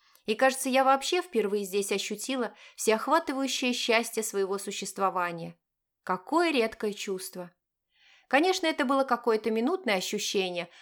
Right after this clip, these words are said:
пока оно не могло закрепиться, как нечто привычное и само собой разумеющееся. Но надежда на то, что я еще могу быть счастлива здесь,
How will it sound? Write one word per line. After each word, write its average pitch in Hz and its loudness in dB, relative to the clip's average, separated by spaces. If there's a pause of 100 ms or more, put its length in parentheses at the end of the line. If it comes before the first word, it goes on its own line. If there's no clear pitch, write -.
(100)
пока 214 4
оно 214 2
не 214 0
могло 220 4
закрепиться, 196 -4 (200)
как 202 -2
нечто 208 0
привычное 214 -2
и - -2
само 196 0
собой 196 2
разумеющееся. 190 -4 (640)
Но 208 0
надежда 214 0
на 185 -2
то, 226 0
что 214 -4
я 196 0
еще 196 -4
могу 196 0
быть 262 -2
счастлива 240 0
здесь, 214 -2